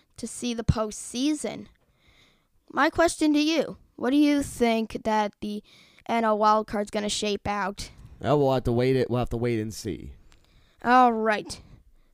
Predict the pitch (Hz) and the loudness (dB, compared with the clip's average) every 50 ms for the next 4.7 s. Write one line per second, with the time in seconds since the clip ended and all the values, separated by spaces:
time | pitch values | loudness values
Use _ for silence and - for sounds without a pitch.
0 | _ _ - 247 277 302 320 339 330 311 - 233 240 254 240 226 - 269 262 262 | _ _ 2 4 6 8 8 6 6 4 2 2 2 0 2 4 4 6 6 8
1 | 254 - - 381 - - - - - - - 220 220 - - 254 254 233 - - | 6 4 2 -4 -12 -14 -14 -14 -14 -6 -6 -6 0 2 4 4 4 4 2 0
2 | - 247 240 240 247 240 247 262 285 - - - 240 233 - 262 285 302 302 294 | 0 2 2 2 4 6 8 8 8 6 4 0 0 4 6 6 8 8 8 6
3 | 285 - - - 262 285 - - - 262 262 269 269 - - 254 247 247 214 - | 6 2 2 2 4 4 4 2 2 2 4 4 2 0 0 0 2 2 0 0
4 | - 202 208 233 262 269 254 254 247 247 247 247 233 | -2 0 2 4 4 4 6 8 8 10 10 8 6